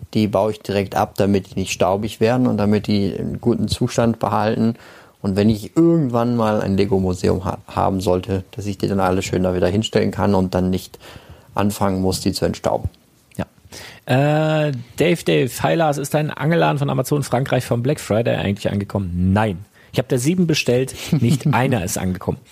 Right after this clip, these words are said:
Speaker 2: Leider. Ähm, ja.
Speaker 1: Schade. Äh, gibt es von, äh, Pluno, gibt es erschwingliche, staubdichte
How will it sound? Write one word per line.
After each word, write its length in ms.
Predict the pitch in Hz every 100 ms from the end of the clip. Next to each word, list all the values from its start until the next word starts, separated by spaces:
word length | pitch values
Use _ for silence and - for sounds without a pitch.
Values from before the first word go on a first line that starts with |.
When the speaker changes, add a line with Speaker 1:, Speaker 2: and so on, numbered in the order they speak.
| - - - - -
Speaker 2:
Leider. 340 | - 120 98 - - _ - - - _ _ -
Ähm, 600 | - 135 139 139 143 143 - -
ja. 140 | 127
Speaker 1:
Schade. 300 | 113 98 95 - - - - -
Äh, 180 | 117 107
gibt 240 | 110 156
es 280 | 165 151 - -
von, 260 | - 127
äh, 180 | - 113
Pluno, 500 | 113 165 180 110 90 - - -
gibt 220 | 151 156
es 100 | 139
erschwingliche, 640 | - 107 - 139 151 131 135
staubdichte 1120 | 110 120 - _ - 123 - 110 107 107 -